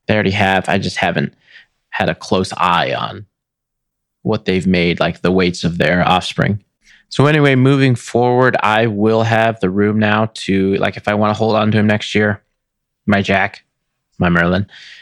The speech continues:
and free loft him, I'll be able to do that. That'll be pretty nice. I'll be able to give him a big muse outside. What free lofting is, is, like, a, being able to have a big chamber, which they can fly around in and do their thing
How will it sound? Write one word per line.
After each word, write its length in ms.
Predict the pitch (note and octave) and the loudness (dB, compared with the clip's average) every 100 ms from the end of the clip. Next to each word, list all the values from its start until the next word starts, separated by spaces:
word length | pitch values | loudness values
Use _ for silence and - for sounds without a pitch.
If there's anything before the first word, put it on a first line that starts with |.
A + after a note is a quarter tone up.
| _ - | _ -4
and 300 | G#2 G2 F#2+ | 0 0 -2
free 240 | - A2 | -2 0
loft 260 | A2 A2+ - | 2 -2 -2
him, 300 | B2 C3+ C3 | -2 -2 -4
I'll 100 | F#2+ | -4
be 120 | G2+ | 0
able 180 | F#2+ F2 | 0 -2
to 80 | E2 | -6
do 220 | G2+ A#2+ | -2 -2
that. 300 | B2+ C#3 C#3+ F3+ | 0 -2 -4 -4
That'll 160 | A2 G2+ | -2 -2
be 80 | |
pretty 260 | G2 - A2 | -4 -2 0
nice. 380 | G#2+ G#2+ G#2+ - | 2 2 0 -4
I'll 60 | |
be 120 | F#2+ F#2+ | -2 0
able 140 | G2+ | 0
to 180 | F#2 - _ _ - _ _ | -2 -6 _ _ -20 _ _
give 220 | - A2 - | -2 -2 0
him 500 | A2+ G#2+ G#2+ G2+ G2+ | 2 4 2 2 0
a 120 | - F#2 | -2 -4
big 420 | G#2+ A2+ A2 A2 | 0 0 0 2
muse 460 | G#2+ G#2+ A2+ A2+ | 2 4 2 0
outside. 840 | G2 G2+ - - G2 G2 F#2+ F#2+ G#2+ | 0 -2 -6 -4 0 2 2 0 -4
What 100 | G2+ | -8
free 200 | - G#2+ | -2 0
lofting 380 | G2 G#2 F#2 F2 | 2 0 -2 -2
is, 220 | E2 F2 - - - _ | -2 -6 -12 -20 -20 _
is, 180 | - G2 | -4 -2
like, 200 | - - | -2 -2
a, 140 | D2 - _ _ _ _ - | -6 -8 _ _ _ _ -2
being 220 | A#2+ A#2 | 2 4
able 240 | A2 G#2+ | 4 2
to 140 | G#2 G#2 | 0 2
have 180 | G#2 G2 | 2 0
a 60 | |
big 360 | F2 A2 A2 - | 0 -2 -2 -6
chamber, 640 | - A2+ G#2+ G2 F#2+ F#2+ _ _ _ - | -2 2 4 2 0 -2 _ _ _ -14
which 140 | - | -6
they 80 | F#2 | -4
can 100 | D#3 | -6
fly 300 | - A#2 A#2+ | -2 0 2
around 360 | A2+ A2 G#2+ A2 | 2 2 2 2
in 160 | G#2+ | 0
and 140 | F#2+ F#2 | 0 0
do 160 | G#2 | 0
their 180 | G2+ F#2+ | 0 -2
thing 540 | - A#2 E2+ E2 F2+ | -2 -4 -2 -2 -4